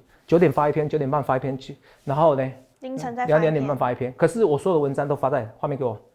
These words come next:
Speaker 1: Telegram。我只有一个，一则文章，昨天三篇文章嘛，一则文章发到 Line。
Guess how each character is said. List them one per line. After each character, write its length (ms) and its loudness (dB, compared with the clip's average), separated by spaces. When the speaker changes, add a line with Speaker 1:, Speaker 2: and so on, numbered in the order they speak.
Speaker 1:
Telegram。 360 -2
我 180 4
只 100 0
有 180 6
一 80 -6
个， 160 -6
一 60 -6
则 160 -2
文 160 -2
章， 160 -4
昨 100 0
天 80 6
三 140 4
篇 120 6
文 120 4
章 100 6
嘛， 140 4
一 80 -2
则 100 2
文 140 6
章 120 6
发 220 8
到 80 6
Line。 120 0